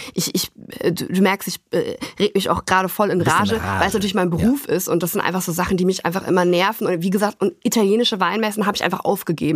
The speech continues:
Speaker 1: Ich hab's einfach aufgegeben.
Speaker 2: Wenn ihr trotzdem noch Lust auf eine Weinprobe habt,
Speaker 1: Ja,
Speaker 2: könnt ihr ja
Speaker 1: Entschuldigung.
Speaker 2: sein. <laughs> Nee, wenn ich noch nie eine Weinprobe gemacht habe,
Speaker 1: Ja.
Speaker 2: ähm, was würdest du empfehlen, wie und wo kann ich mich anmelden? Also so als, so wie ich, Otto Normalverbraucher. Ich
Speaker 1: Mhm.
Speaker 2: hab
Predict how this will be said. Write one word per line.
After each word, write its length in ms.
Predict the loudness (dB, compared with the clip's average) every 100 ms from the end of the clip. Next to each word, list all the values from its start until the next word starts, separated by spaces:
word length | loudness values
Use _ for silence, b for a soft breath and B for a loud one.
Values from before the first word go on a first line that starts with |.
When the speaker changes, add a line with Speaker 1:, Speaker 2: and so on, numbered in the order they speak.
| 0
Speaker 1:
Ich 80 | -2
hab's 140 | -2
einfach 160 | -4 -2
aufgegeben. 580 | -4 -6 -6 -4 -4 -8 _ _
Speaker 2:
Wenn 160 | 0 2
ihr 80 |
trotzdem 320 | 0 -2 0 0
noch 100 | 2
Lust 200 | 2 0
auf 100 | 2
eine 100 | 2
Weinprobe 440 | 2 0 -2 -2
habt, 280 | -4 -4 0
Speaker 1:
Ja, 320 | 2 2 0
Speaker 2:
könnt 200 | 0 0
ihr 60 | 2
ja 60 | 2
Speaker 1:
Entschuldigung. 400 | 0 0 -2 -4
Speaker 2:
sein. 100 | -4
<laughs> 80 | -2 -2 -2 -2 -2 -2 0 0 -2 -2 0 0 -4 -12 B B B B B B
Nee, 140 | 2 4
wenn 120 | 2
ich 100 | 2
noch 100 | 2
nie 160 | 2 2
eine 220 | 2 2
Weinprobe 420 | 2 0 0 0 2
gemacht 340 | 2 0 0
habe, 80 | 0
Speaker 1:
Ja. 220 | 2 0 -2
Speaker 2:
ähm, 500 | -4 -6 -10 -14 -16
was 480 | -14 -8 -2 -2 0
würdest 200 | 0 2
du 40 |
empfehlen, 480 | 0 2 2 2 0 -2
wie 260 | 0 2
und 180 | 2 2
wo 60 | 2
kann 140 | 2
ich 80 | 2
mich 140 | 2
anmelden? 440 | 2 2 0 -6 -14 _ _ _
Also 220 | -2 0 2
so 100 | 0
als, 220 | 0 -4 -6
so 240 | -2 2 2
wie 40 |
ich, 200 | 2 2
Otto 180 | 2 2
Normalverbraucher. 680 | 2 2 2 0 0 -2 2
Ich 100 | 2
Speaker 1:
Mhm. 40 |
Speaker 2:
hab 80 | 2